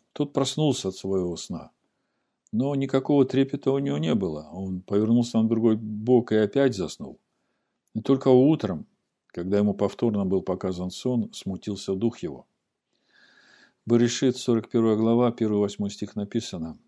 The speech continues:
"По прошествии двух лет фараону снилось, вот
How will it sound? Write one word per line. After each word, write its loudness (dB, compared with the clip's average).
"По -4
прошествии -2
двух 0
лет 0
фараону 0
снилось, -2
вот -6